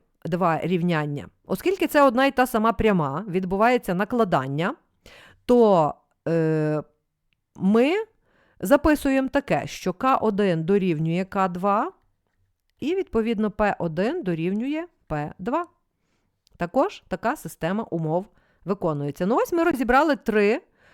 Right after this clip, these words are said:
е, випадки,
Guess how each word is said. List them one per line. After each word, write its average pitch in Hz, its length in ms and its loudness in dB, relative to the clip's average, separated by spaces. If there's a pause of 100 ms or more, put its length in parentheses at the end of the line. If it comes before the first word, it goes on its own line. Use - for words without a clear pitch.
(260)
е, 165 520 -2 (1300)
випадки, 247 600 2